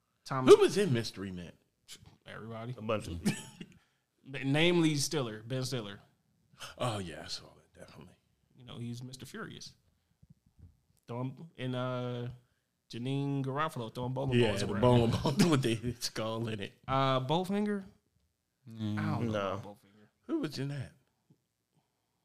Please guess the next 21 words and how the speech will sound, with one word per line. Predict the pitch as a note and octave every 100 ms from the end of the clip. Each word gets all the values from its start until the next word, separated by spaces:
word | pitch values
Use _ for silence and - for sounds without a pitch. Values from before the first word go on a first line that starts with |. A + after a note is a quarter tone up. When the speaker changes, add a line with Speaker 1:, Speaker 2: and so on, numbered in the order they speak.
| _
Speaker 1:
Steve | - A#2+ A#2+
Martin | A2 A#2+ B2
and | A#2 G#2+
Eddie? | A2 C#3+ E3+ - _ _ _ _ _ _ _ - _ _ _ _
Speaker 2:
Didn't | - A3
see | G3+ A3
that. | D3+ E2+ _ _ _ _ _ _ _ _ _ _ _ _ -
Speaker 1:
Uh, | B2 B2 B2 A#2+
Thirteenth | A#2 C3+ C#3 C#3+
Warrior, | C3+ C3+ C3+ C3+ B2
Astronaut's | A#2+ B2 C3+ B2+ B2
Wife. | B2+ B2 B2 - - - _ _ _ _ _ _ _ _
Good? | C3+ C#3 C#3 _ _ _ _ _ -
No? | C3 C3+ - -
Speaker 2:
I | D#3
seen | C#3+ F#3 E3+
Thirteenth | C3 B2+ C3 B2+ -
Warrior. | C3+ A2+ G2+
Wasn't | C3 E3 F3+
that, | F3
um, | C3+ D3 D3 D3 C#3 C3+ B2+ A#2+